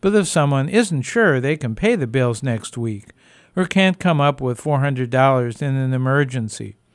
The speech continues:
it's hard to decide to do something with a long-term benefit if it'll, if it, if it will cause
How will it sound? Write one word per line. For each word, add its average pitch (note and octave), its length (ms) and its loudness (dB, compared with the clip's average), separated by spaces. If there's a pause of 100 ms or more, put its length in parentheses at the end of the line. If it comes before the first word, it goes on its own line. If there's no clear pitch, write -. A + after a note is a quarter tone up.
(500)
it's G3+ 180 0
hard E3+ 300 4
to F#3 100 -2
decide C#3+ 580 0
to B2 120 -4
do C3+ 260 0
something F3 640 -2 (640)
with G#3 280 0
a F3+ 40 0
long-term C#3+ 760 2
benefit C3 680 -2 (340)
if G3+ 240 0
it'll, F#3+ 400 2
if G#3 240 0
it, C#3+ 220 2 (240)
if G3+ 220 -2
it C3+ 120 -6
will C3 220 -4
cause B2+ 640 0